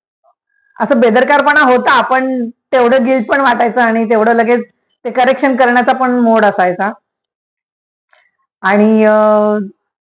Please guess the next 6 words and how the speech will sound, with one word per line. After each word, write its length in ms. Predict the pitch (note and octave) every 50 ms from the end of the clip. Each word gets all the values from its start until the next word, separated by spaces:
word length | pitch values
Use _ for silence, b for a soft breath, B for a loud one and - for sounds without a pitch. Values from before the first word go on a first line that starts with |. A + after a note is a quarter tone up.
| _ A3 B3 _ _ _ _ _ _ _ C4+
मी 300 | A3 A#3+ B3+ C4 C4+ C4
विद्यार्थी 420 | C4 A#3+ F#3+ B3+ A#3+ A#3 B3+ C#4+
चळवळीमध्ये 680 | A3 C4+ B3+ A#3+ A#3+ B3+ B3+ C4 C4 B3+ B3 C4 A#3
जोडले 300 | B3 A#3+ A3+ A3 A#3+ B3
गेले 380 | A#3+ B3 A#3+ A#3+ B3 B3 B3 B3
ते 440 | A3+ B3 A#3+ B3 B3 B3+ B3+ B3